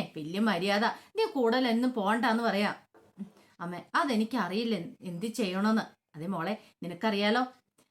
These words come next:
നീ അവിടെ എങ്ങനെ എന്നെ പിടിച്ചു നിന്നേ മതിയാവുള്ളൂ" എന്ന് പറയണം. "എനിക്കിപ്പോ ഭയങ്കര സങ്കടം അമ്മേ. എനിക്കാണെങ്കിൽ അവിടെ അവരാരും ഒരു വിലയും തരുന്നില്ല.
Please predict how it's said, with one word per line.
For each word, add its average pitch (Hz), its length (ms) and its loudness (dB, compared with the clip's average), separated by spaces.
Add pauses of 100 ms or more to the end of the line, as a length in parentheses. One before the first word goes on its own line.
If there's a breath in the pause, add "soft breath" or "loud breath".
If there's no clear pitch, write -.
(140)
നീ 196 140 0
അവിടെ 214 200 2
എങ്ങനെ 214 240 2
എന്നെ 262 120 2
പിടിച്ചു 240 300 -2
നിന്നേ 240 200 2
മതിയാവുള്ളൂ" 214 460 2
എന്ന് 254 120 2
പറയണം. 214 340 0 (320)
"എനിക്കിപ്പോ 170 360 -10
ഭയങ്കര 185 360 -4
സങ്കടം 214 440 -2
അമ്മേ. 202 180 0 (360 loud breath)
എനിക്കാണെങ്കിൽ 277 720 0 (160)
അവിടെ 262 180 2
അവരാരും 233 480 4
ഒരു 247 100 0
വിലയും 233 320 0
തരുന്നില്ല. 220 340 2